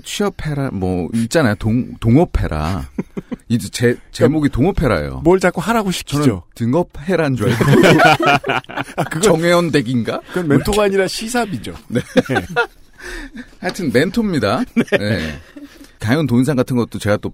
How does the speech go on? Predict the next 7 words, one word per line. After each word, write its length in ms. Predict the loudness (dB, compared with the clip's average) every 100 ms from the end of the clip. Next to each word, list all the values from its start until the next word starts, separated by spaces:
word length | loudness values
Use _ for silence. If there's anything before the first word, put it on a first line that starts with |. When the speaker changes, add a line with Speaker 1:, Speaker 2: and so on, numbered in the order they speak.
| -10 -12
Speaker 1:
봤습니다. 640 | -10 -6 -2 -2 -4 -6
Speaker 2:
네. 80 | -8 -10 -8
Speaker 1:
네. 400 | -6 -4 -6 -10 -16 -20 _ _ -4
예상할 400 | 0 2 4 2
수 120 | 2
있는 160 | 2 2
내용이에요. 460 | -2 -2 -4 -4